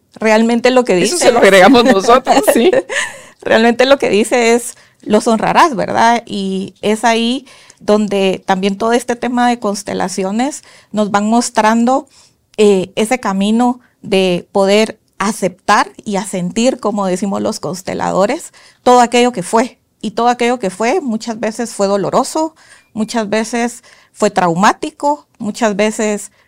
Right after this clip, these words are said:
Speaker 1: fue feliz, porque también nuestro árbol familiar no solamente, eh, es una construcción de hechos que lastimaron, sino que también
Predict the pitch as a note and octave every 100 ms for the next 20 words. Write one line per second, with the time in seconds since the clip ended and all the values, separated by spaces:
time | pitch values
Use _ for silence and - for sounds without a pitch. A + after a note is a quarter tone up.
0 | _ _ - G#3+ G#3 F#3 D4+ - D#4 -
1 | - F#3+ G3 G#3 A#3 - - _ A3+ B3
2 | B3 A3 G3 G3 G#3+ A#3+ B3 A#3+ F#3+ F3+
3 | G#3 A3+ A3+ A3+ A#3 A3 A3 A3+ A#3 A#3+
4 | A3+ - - _ - G3 F#3+ F#3 F3+ _
5 | - G#3 A#3+ A3+ A3 - A#3+ A#3 - F#3
6 | - A3+ A3+ A#3 A#3 - - F3 F#3 F3+
7 | E3+ - _ G3+ G#3 B3 G#3+ G#3 - _
8 | _ - G3 G3 G3+ - F3 G3 F#4+ F#4
9 | E4+ C4+ A#3+ D4 B3+ G#3+ A#3